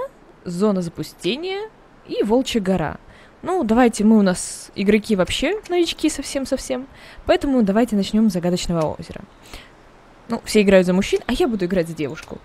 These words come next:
Хоть где-то сделали девушку. Так, ну какая, какое у нас будет имя ячейки? Давайте Дашина ячейка.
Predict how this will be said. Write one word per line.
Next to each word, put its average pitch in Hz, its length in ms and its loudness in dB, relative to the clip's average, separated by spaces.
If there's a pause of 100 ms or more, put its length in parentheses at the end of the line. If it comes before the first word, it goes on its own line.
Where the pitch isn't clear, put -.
Хоть 277 260 2
где-то 220 400 2
сделали 202 420 0
девушку. 165 460 -6 (400)
Так, 180 300 0
ну 262 120 -2
какая, 269 440 0
какое 220 260 0
у - 20 0
нас 185 140 0
будет 170 300 -6 (400)
имя 170 260 0
ячейки? 156 440 -8
Давайте 233 340 -4
Дашина 165 500 -4
ячейка. - 420 -18